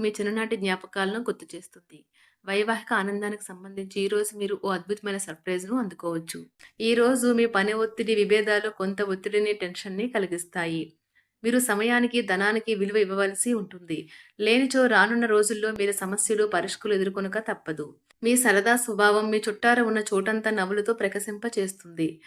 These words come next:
డేటా ప్రోగ్రామ్ విఫలమైనందువల్ల నిరాశను ఎదుర్కోబోతున్నారు. ఇది మీ జీవితంలో కల్లా అత్యంత అద్భుతమైన రోజు కానున్నది. మీరు మీ ఖాళీ సమయాన్ని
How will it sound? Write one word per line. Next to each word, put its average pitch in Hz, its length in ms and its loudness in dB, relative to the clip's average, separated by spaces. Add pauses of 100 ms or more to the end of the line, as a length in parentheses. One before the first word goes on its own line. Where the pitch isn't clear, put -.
(400)
డేటా 208 260 4 (120)
ప్రోగ్రామ్ 214 420 4
విఫలమైనందువల్ల 202 760 0 (120)
నిరాశను 208 420 0
ఎదుర్కోబోతున్నారు. 180 880 -4 (440)
ఇది 220 220 0
మీ 233 80 6 (100)
జీవితంలో 247 460 4 (100)
కల్లా 214 280 4
అత్యంత 220 380 -2
అద్భుతమైన 208 520 -4
రోజు 190 180 -2 (100)
కానున్నది. 180 500 -10 (480)
మీరు 233 260 2
మీ 247 60 6 (100)
ఖాళీ 214 320 4
సమయాన్ని 233 420 2